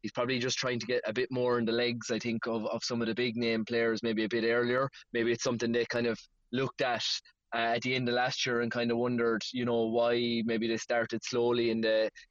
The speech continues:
in, in the Munster Championship, you know, and why teams were maybe getting a bit closer to them than what they would have, uh, expected. But, uh, you know, definitely, like, the likes of Hagerty and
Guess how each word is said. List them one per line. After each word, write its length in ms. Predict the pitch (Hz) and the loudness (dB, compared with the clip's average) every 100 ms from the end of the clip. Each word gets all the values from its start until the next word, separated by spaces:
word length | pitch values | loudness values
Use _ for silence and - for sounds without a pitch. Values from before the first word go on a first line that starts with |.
| _ - | _ -4
in, 380 | 110 110 113 120 | -2 0 -2 -2
in 100 | 113 | -2
the 60 | 113 | 0
Munster 320 | 120 120 113 | 0 0 -4
Championship, 480 | - 123 120 113 - | -2 -4 -2 -2 -2
you 100 | 113 | 0
know, 140 | 113 110 | 2 2
and 100 | 110 | 2
why 160 | 113 | 0
teams 400 | - 120 117 110 | 0 -2 -2 0
were 120 | 110 110 | 0 2
maybe 380 | 113 110 110 - - - | 2 0 -2 -6 -16 -6
getting 200 | 117 123 | -4 -2
a 40 | |
bit 140 | 117 117 | -2 -2
closer 400 | 127 123 120 117 | 0 0 0 -2
to 120 | 123 | -2
them 120 | 113 | 0
than 140 | 113 113 | 0 0
what 180 | 110 | 0
they 140 | - 113 | 0 0
would 160 | 113 | 0
have, 100 | 110 110 | -2 -2
uh, 60 | 104 | -2
expected. 720 | 107 110 - 131 131 - 110 | 0 -2 -4 -4 -4 -4 -4
But, 200 | 110 107 - - - _ - | 0 0 -2 -8 -12 _ -6
uh, 300 | 107 107 107 110 | -2 0 0 0
you 140 | 117 | 0
know, 180 | 110 107 | 2 0
definitely, 380 | 120 117 127 117 | -2 -2 0 0
like, 160 | 113 | 0
the 60 | 117 | 0
likes 240 | 117 113 | -2 -2
of 80 | 110 | -2
Hagerty 680 | 117 117 117 110 117 104 110 | 0 0 -2 -2 -4 0 0
and 160 | 107 | 0